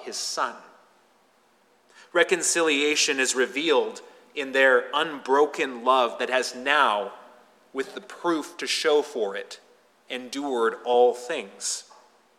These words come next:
Jesus reveals in the hour of his death that it is possible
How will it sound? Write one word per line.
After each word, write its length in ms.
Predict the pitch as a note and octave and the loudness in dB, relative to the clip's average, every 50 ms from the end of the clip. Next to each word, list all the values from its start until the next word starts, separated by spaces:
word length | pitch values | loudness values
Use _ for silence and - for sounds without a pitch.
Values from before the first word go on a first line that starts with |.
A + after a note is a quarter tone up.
| _ _ _ _ _ _ _ _ _ _ _ _ _ _ _ _ _ _ _ | _ _ _ _ _ _ _ _ _ _ _ _ _ _ _ _ _ _ _
Jesus 480 | - - F#3 F#3+ F3+ E3+ E3+ D#3 - - | -4 0 0 0 2 0 0 0 -2 -2
reveals 640 | D3+ C3+ B2 D#3 E3+ E3 D#3 D3 C3 C3 A#2 - | -4 -6 -6 -6 -2 2 2 2 2 0 -2 -4
in 80 | C#3+ C3 | -6 -6
the 160 | C3 B2 - | -8 -8 -6
hour 400 | - B2 C#3 D3+ D3+ D3+ D3 C3+ | 0 4 6 6 8 6 6 4
of 100 | A#2+ A2+ | 2 -2
his 200 | A#2+ A#2+ A2+ - | -4 -6 -8 -8
death 440 | - - C#3+ C#3+ C3+ B2 - - - - - - - - | -4 0 2 4 4 4 2 -4 -16 -18 -20 -18 -8 -2
that 140 | C#3+ D3 D3+ | 2 4 4
it 120 | D3+ C#3 | 4 2
is 300 | C#3+ C3 - - - - - - | 0 -2 -2 -4 -8 -14 -20 -18
possible 760 | - - - F3+ F3+ F3+ F3+ - - C3 - A#2 G#2 G2+ - | -14 -4 2 4 4 4 4 0 -4 -4 -4 -6 -8 -8 -10